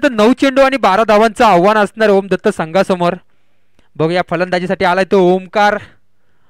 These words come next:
चांगलासा फलंदाज, चांगलासा गोलंदाज म्हणून ओळखला जातो.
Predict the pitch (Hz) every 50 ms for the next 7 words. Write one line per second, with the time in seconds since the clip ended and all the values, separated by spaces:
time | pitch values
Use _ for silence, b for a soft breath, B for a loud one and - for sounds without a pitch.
0 | _ _ _ _ _ _ _ _ _ _ - 170 170 190 202 - 233 214 - 190
1 | 180 208 208 208 226 220 - 220 208 208 220 - 254 240 185 185 190 202 226 226
2 | 240 247 233 208 220 233 233 202 196 202 214 - 262 247 226 226 - - 247